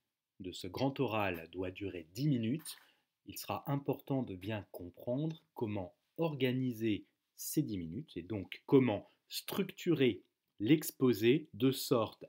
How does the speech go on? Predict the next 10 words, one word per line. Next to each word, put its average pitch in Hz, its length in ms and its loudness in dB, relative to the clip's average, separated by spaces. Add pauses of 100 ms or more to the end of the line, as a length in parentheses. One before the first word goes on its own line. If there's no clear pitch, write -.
(120)
à 135 140 -4
ce - 160 -6
qu'il 95 500 -10
rentre - 580 2
dans 147 280 2
ce 143 180 -2
format 98 460 -6 (100)
de 131 160 6
dix 127 160 2
minutes 104 480 -4